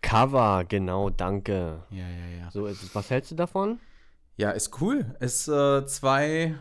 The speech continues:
Speaker 2: äh, wollen wir's beschrei-, nee, wir beschreiben's jetzt nicht. Ihr seht's ja, hoffentlich, äh, wenn
Speaker 1: Ich
Speaker 2: diese
Speaker 1: wollt,
Speaker 2: Folge
Speaker 1: genau, hoffentlich seht ihr's ja.
Speaker 2: Ja, ja, ja. Also ich beschreib's jetzt nicht, aber ich find's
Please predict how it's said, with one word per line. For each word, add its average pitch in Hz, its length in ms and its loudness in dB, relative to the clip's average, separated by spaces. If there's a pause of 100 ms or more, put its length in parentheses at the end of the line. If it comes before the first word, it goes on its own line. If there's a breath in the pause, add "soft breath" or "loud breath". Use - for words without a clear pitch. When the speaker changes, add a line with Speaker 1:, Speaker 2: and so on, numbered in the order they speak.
(340)
Speaker 2:
äh, 110 60 -8
wollen 127 140 2
wir's 185 120 -4
beschrei-, - 380 -6
nee, 104 240 0
wir 101 80 -2
beschreiben's 101 480 -6
jetzt - 220 -10
nicht. 87 180 -6
Ihr 127 160 -2
seht's 151 320 0
ja, 113 400 4
hoffentlich, 117 680 -2
äh, 107 360 2
wenn 104 140 0
Speaker 1:
Ich - 80 2
Speaker 2:
diese 127 120 0
Speaker 1:
wollt, 143 160 6
Speaker 2:
Folge 107 320 -2
Speaker 1:
genau, 131 340 6
hoffentlich 160 440 4
seht 139 260 4
ihr's 95 220 -4
ja. 82 200 -6
Speaker 2:
Ja, 85 80 -8
ja, 101 380 2
ja. 95 120 0
Also 113 340 -2
ich - 180 -4
beschreib's 151 400 2
jetzt - 160 -4
nicht, 202 240 -2
aber 165 160 -2
ich 165 120 -2
find's 180 200 -6